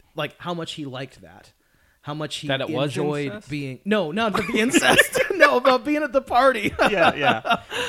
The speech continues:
Speaker 2: Oh, I
Speaker 1: Um,
Speaker 2: liked the party. It was good.
Speaker 1: Yeah, that, like, the, the great thing is that, is that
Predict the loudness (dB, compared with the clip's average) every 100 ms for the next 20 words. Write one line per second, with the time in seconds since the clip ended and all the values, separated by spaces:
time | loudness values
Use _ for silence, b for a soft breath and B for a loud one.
0 | 4 4 6 2 0 -6 -2 -4 -6 -10
1 | -6 -2 -2 -4 -8 -6 -6 -4 -8 -8
2 | -14 b b _ -10 -8 -6 -4 -4 -4
3 | -8 -8 -12 -12 -12 -10 -12